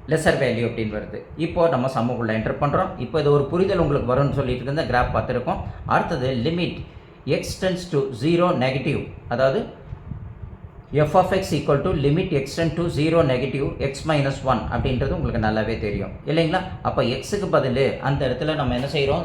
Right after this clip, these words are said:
ஜீரோன்ற வேல்யூவை நம்ம சப்ஸ்டிட்யூஷன் பண்ணி பார்த்துக்கிறோம் இல்லைங்களா? இந்த x-க்கு பதிலு இந்த இடத்துல என்ன செய்றோம்? நம்ம ஜீரோ வேல்யூவை சப்ஸ்டிட்யூஷன் பண்ணிக்கிறோம். அப்போ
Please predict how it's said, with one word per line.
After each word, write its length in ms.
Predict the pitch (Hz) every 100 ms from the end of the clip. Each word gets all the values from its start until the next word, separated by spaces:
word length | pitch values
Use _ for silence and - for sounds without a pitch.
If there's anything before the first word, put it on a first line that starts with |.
| 117
ஜீரோன்ற 440 | 170 175 165 127 120
வேல்யூவை 360 | 127 127 113 143 -
நம்ம 220 | 135 160 190
சப்ஸ்டிட்யூஷன் 440 | 147 - - 147 120
பண்ணி 140 | 117 104
பார்த்துக்கிறோம் 420 | 101 98 - 92 - - - - 127
இல்லைங்களா? 300 | 143 156 175
இந்த 100 | 110 107 101
x-க்கு 260 | - 120 120
பதிலு 200 | 123 143
இந்த 100 | 135
இடத்துல 240 | 123 139 135
என்ன 120 | 139 147
செய்றோம்? 260 | 147 147 - 107
நம்ம 240 | 110 131 196 - - - - - 160
ஜீரோ 180 | 190 165
வேல்யூவை 340 | 135 113 127 170
சப்ஸ்டிட்யூஷன் 420 | 127 - 123 127 107
பண்ணிக்கிறோம். 380 | 95 95 95 - - - -
அப்போ 140 | 143